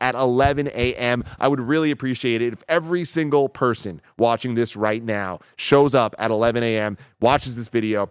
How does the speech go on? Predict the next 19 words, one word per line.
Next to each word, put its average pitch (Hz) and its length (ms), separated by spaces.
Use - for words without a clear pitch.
shares 143 300
it 139 80
with 123 140
their 113 120
friends. 101 320
We 131 100
are 120 100
really 151 300
proud 135 280
of 123 60
this 120 140
thing. 123 300
I 127 100
want 147 260
this 139 280
to 143 140
beat 139 320
Greg 127 280
Miller's 117 380